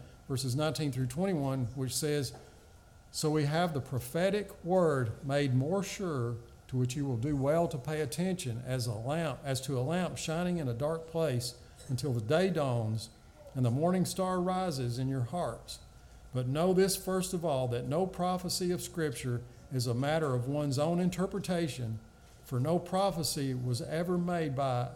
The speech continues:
an act of human will, but men moved by the Holy Spirit spoke from God. Both these verses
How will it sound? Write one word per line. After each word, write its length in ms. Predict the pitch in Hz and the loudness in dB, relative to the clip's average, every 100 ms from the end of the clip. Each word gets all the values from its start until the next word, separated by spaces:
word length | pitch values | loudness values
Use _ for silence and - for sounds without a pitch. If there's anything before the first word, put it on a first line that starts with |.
| - 139 | -12 -6
an 200 | 127 131 | -4 -2
act 380 | 156 156 156 - - | -4 -4 -6 -12 -6
of 180 | 135 123 | -4 -2
human 480 | 131 202 196 190 180 | 0 2 2 2 2
will, 380 | 175 120 113 - - - - - - - | 2 2 0 -6 -16 -20 -20 -20 -20 -4
but 260 | 131 131 143 | -4 -2 -2
men 500 | 175 185 147 120 110 | 2 4 4 2 0
moved 500 | 123 151 156 156 156 - - - - - | 0 2 2 0 -2 -16 -20 -20 -20 -10
by 160 | 139 143 | -2 0
the 80 | 117 | 0
Holy 400 | 95 151 160 165 | -2 0 0 0
Spirit 580 | - 156 131 110 - - - - - - - - - - | -4 -2 -2 -2 -6 -12 -20 -20 -20 -20 -20 -20 -20 -18
spoke 640 | - - - 135 139 - | -12 -12 -4 -4 -4 -10
from 220 | - 131 127 | -10 -4 -2
God. 320 | 123 104 101 101 - - - - - - - - - - - - - - - - - - | -2 -4 -8 -12 -18 -20 -20 -20 -20 -20 -20 -20 -20 -20 -20 -20 -20 -20 -20 -20 -20 -8
Both 400 | 131 160 185 - - - | 0 2 2 -2 -14 -8
these 220 | 143 151 | -4 -2
verses 800 | 135 160 156 127 131 107 101 - | -2 0 0 -2 -4 -6 -6 -10